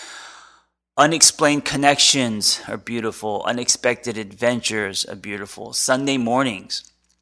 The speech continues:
I love Sunday mornings. I actually like getting up early Sunday mornings, um, getting some work in or maybe getting some fitness in,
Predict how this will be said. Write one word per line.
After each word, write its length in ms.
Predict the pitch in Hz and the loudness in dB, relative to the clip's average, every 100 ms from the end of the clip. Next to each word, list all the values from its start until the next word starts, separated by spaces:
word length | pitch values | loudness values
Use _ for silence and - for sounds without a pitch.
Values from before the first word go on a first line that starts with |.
| _ _ _ - - - | _ _ _ -16 -8 -2
I 100 | 113 | 4
love 300 | 117 117 - | 6 6 6
Sunday 320 | 117 110 110 | 0 -2 -6
mornings. 500 | 110 110 107 101 104 | -4 -4 -6 -8 -2
I 80 | 147 | 2
actually 180 | 202 | 2
like 200 | 143 131 | 2 -2
getting 200 | 120 113 | -4 -8
up 120 | 110 - | -8 -8
early 320 | 107 110 104 | -8 -6 -4
Sunday 280 | - 110 107 | -4 -4 -6
mornings, 520 | 107 101 101 95 - | -6 -6 -6 -6 -6
um, 300 | 101 95 87 _ _ - - | -8 -12 -16 _ _ -12 -8
getting 180 | 120 | -2
some 200 | 113 101 | -2 -2
work 280 | 107 117 - | -2 -2 -2
in 260 | 113 110 98 | -6 -6 -6
or 140 | 101 | -8
maybe 220 | 98 92 | -10 -12
getting 180 | 104 104 | -10 -10
some 120 | 101 | -12
fitness 460 | 87 117 95 107 - | -8 -8 -4 0 0
in, 280 | 98 98 | 0 -8